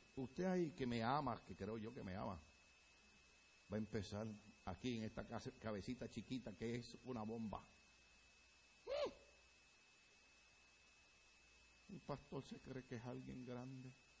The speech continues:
Míralo cómo camina. Pues déjame decirte algo. Oh, los voy a hacer enojar ahora. Déjame decirte algo.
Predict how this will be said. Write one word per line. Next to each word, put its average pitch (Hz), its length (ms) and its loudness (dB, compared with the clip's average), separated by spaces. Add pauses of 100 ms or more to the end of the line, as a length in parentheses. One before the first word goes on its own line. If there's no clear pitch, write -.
(920)
Míralo 113 340 -2
cómo 117 240 -4
camina. 113 420 -2 (3500)
Pues 139 120 2
déjame 220 240 10
decirte 104 480 2
algo. 104 320 -2 (1300)
Oh, 104 420 4
los 95 160 0
voy 95 140 2
a 101 60 2
hacer 90 200 -2
enojar 82 320 -6
ahora. 78 280 -6 (840)
Déjame 139 320 4
decirte 104 480 0
algo. 110 300 0